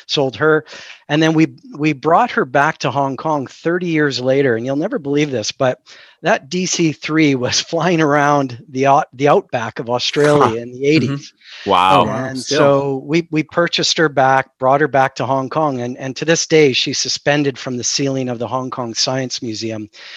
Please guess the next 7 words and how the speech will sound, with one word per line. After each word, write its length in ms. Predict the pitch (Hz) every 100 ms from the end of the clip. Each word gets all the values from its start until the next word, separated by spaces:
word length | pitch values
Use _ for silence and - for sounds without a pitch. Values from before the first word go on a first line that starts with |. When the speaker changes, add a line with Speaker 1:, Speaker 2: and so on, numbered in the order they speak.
| - - -
Speaker 1:
And, 400 | 123 123 120 113
uh, 220 | 117 117
we've 200 | 117 120
restored 480 | 123 - - 139 139
her 280 | 131 135 131 - - - _ -
and, 380 | 113 113 110 113
uh, 180 | 110